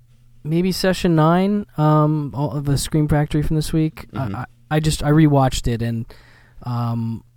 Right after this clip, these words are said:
Speaker 1: you know, with my wife, and I had forgotten the movie kind of, so it was sort of, like, fresh for me again. I mean, I kinda remembered it, but I didn't totally.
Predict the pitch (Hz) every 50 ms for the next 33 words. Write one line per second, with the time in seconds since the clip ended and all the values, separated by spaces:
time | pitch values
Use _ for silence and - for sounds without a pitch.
0 | _ _ _ _ _ _ _ _ _ _ _ _ _ _ _ _ - 156 147 135
1 | 135 127 120 139 131 123 120 120 120 120 120 113 - - 120 117 117 120 117 113
2 | - - - 120 123 123 123 127 - 135 131 131 127 123 131 139 147 175 175 180
3 | - - 202 196 202 208 214 196 180 - - 170 156 147 120 139 131 - - -
4 | - - 156 143 135 131 123 123 123 120 120 117 - - - - - - - 135
5 | 127 120 - - - - - - - 151 147 156 156 160 156 170 175 170 147 139
6 | 135 131 123 - - 147 143 135 139 143 139 139 139 135 139 131 - 135 123 120
7 | 120 120 127 117 - 131 131 127 127 127 123 127